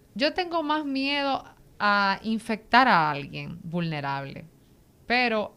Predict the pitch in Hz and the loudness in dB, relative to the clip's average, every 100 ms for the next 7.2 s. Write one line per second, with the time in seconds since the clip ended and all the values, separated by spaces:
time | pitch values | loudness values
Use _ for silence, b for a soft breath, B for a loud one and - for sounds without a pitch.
0 | - 190 196 196 233 285 262 220 208 196 | -6 -2 -2 -2 -4 -2 -2 0 0 0
1 | - 190 175 190 202 240 262 240 226 214 | -4 -6 -4 0 0 -2 -6 -6 -4 -4
2 | 233 226 220 220 208 185 165 147 143 147 | -6 -6 -6 -6 -6 -8 -8 -10 -10 -8
3 | 151 160 180 185 185 175 170 175 180 170 | -6 -6 -6 -6 -8 -8 -8 -8 -10 -8
4 | 208 277 214 214 202 208 233 233 226 214 | -8 -8 -4 0 2 2 2 2 0 -2
5 | 233 202 202 - 196 190 196 185 - 196 | -2 -4 -6 -6 -2 0 0 -4 -4 -2
6 | 185 170 170 160 160 165 170 160 - - | -2 -4 -8 -8 -6 -8 -8 -10 -10 -10
7 | - - | -10 -12